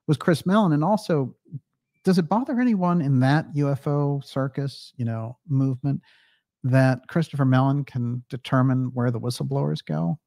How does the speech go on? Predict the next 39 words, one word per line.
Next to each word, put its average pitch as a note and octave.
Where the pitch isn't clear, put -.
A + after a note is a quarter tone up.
and B2
who B2
they A2+
talk A#2
to? F3+
It's, -
I B2
mean, A2+
that's F#3
the -
ultimate, B2
you B2+
know, A#2+
how -
much F#3+
of D#3+
a, C3
I C#3
mean, C3
are D3
you C#3+
doing C#3+
this? -
Are C#3
you C3+
in C3+
shackles? A#2+
<laughs> -
You C3
know, C3
I C#3
mean, B2
are B2
you B2+
doing C3
this C3+
to B2+
be B2
someone, B2+